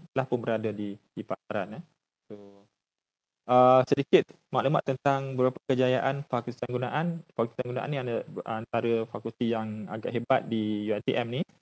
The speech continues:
Okey, kita telah mendapat, ah, beberapa award, okey, ah, yang, yang, ah, peringkat universiti dan juga di peringkat antarabangsa lah. Okey, seperti yang tertera di sini lah.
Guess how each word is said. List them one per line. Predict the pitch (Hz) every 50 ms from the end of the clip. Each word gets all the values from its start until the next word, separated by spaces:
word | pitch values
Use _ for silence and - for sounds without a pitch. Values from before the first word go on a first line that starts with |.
| _ _ _ _ _
Okey, | - 127 120 123 -
kita | 117 113 113 -
telah | - 113 117 107
mendapat, | 110 113 110 107 - - 117 - - - 69
ah, | 85 104 98
beberapa | 101 101 101 104 101 98 - 120 113 -
award, | 117 120 123 127 110 - - _ _ _ _ _ _
okey, | - 123 127 131 123 -
ah, | 110 104 101 98 98 95 92 92 90 90 92 - _ _ _ _ _ _ _ _ -
yang, | 107 107 107 107 107 107 104 _ _ _ _ _
yang, | _ 101 104 104 101 101 101 101 104 _ _ _ _ 92 95
ah, | 101 98 _ _ _ _ _ _ -
peringkat | 123 113 - - 110
universiti | 113 - - - - 123 110
dan | 110 107 110
juga | 104 107 -
di |
peringkat | - 104 104 104 - 80
antarabangsa | - 95 101 104 - - - 123
lah. | 120 123 110 - _ _ _ _
Okey, | _ - 127 135 160 - _ _ _ _ - -
seperti | - - 107 - - 110
yang | 104 107 104 101 104 104
tertera | - 110 104 - 110 110 104
di | 104 - -
sini | 120 107 107 113
lah. | 123 117